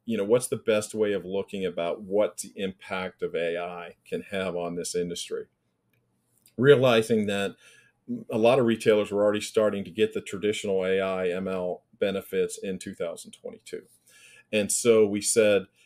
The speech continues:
well, the best way to look at it is just look at it from an income statement standpoint. So we looked at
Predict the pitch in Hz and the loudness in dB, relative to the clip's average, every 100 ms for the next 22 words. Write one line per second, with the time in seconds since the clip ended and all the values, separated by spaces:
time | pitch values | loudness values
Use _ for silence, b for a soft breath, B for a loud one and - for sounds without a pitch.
0 | b b 120 117 110 - _ _ _ _ | b b 4 6 4 0 _ _ _ _
1 | - 117 113 147 151 147 113 107 110 107 | -4 0 6 6 6 4 6 2 2 2
2 | 98 95 - - 127 127 107 101 101 98 | 2 -2 -8 -8 -4 2 0 0 -6 -6
3 | 92 101 95 - 85 - 87 82 - - | -6 -6 -8 -10 -14 -10 -10 -10 -14 -14
4 | 85 - 87 82 - 98 101 107 107 107 | -16 -12 -12 -10 -8 -6 -2 -2 0 0
5 | 95 | 0